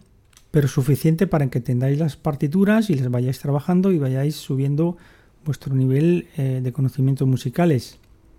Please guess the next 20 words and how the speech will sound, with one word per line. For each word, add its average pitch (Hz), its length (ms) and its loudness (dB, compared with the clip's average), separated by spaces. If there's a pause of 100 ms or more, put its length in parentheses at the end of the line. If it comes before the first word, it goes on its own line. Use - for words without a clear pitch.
(960)
Un 180 220 6
buen 170 140 4
profesor 175 500 0
tiene 147 180 -2
que 131 100 -4
tener 165 320 0 (140)
un 180 360 4
método. 120 540 0 (800)
Esta 185 280 2
es 196 100 2
una 185 160 4
de 165 80 4
las 151 160 0
cosas 196 400 0
que 170 100 -2
distingue 156 560 0
a 143 220 -2
los 131 140 -2
buenos 147 220 0
profesores 165 560 -2